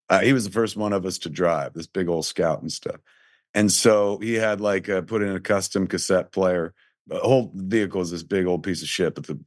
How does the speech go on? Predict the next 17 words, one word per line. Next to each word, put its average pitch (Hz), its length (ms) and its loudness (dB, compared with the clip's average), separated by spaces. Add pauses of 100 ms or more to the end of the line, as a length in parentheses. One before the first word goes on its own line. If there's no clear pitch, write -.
(120)
cassette 92 320 2
player 82 240 0
was 73 140 -6 (260)
cherry 78 400 2
and 73 240 -6
brand 78 260 -2
new. 73 180 -4 (420)
However, 98 540 2 (260)
it 95 260 -6
busted 101 600 0
with 95 260 0
a 92 60 0
Bruce 90 400 -4
Willis 92 340 0
tape 82 460 -2
in 92 180 2
it. 113 200 2